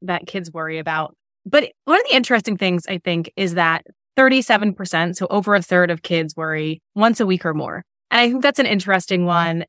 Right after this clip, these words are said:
especially as we look at this data, right? So we know that nationally we're seeing increases in things like anxiety. So are we also seeing increases in just worry? And worry doesn't have to be a clinical problem, right? But our kids just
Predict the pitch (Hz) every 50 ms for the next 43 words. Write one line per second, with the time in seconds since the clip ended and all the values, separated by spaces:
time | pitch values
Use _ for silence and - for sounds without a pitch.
0 | _ - 233 226 - - - - 233 226 - - 269 254 226 214 233 214 190 190
1 | 214 - 247 220 - 202 - - 202 214 233 185 156 - 165 180 196 - - 220
2 | 226 226 226 214 214 208 202 214 233 233 226 208 190 185 - 175 190 180 175 175
3 | 165 - - 180 185 185 175 190 190 - - 202 185 180 175 170 180 175 - 190
4 | 180 180 - 180 175 - 196 190 185 - 185 180 175 170 - - 175 170 165 165
5 | - 180 175 160 170 170 165 - 170 170 160 175 165 165 170 170 165 165 165 160
6 | - - 190 180 - 185 185 190 196 - 165 170 - 170 170 - 175 165 165 156
7 | 165 160 - 160 143 175 165 170 175 175 175 175 202 190 - - 180 180 214 240
8 | 180 - - - 180 _ _ _ _ _ _ 226 233 226 202 202 196 214 233 220
9 | 208 202 208 196 180 - 190 185 - - 196 175 196 208 208 190 - 185 - -
10 | 175 170 - 175 165 - - - 190 190 - 160 160 156 160 165 165 - - -
11 | 196 185 180 180 - 240 226 - - 277 254 -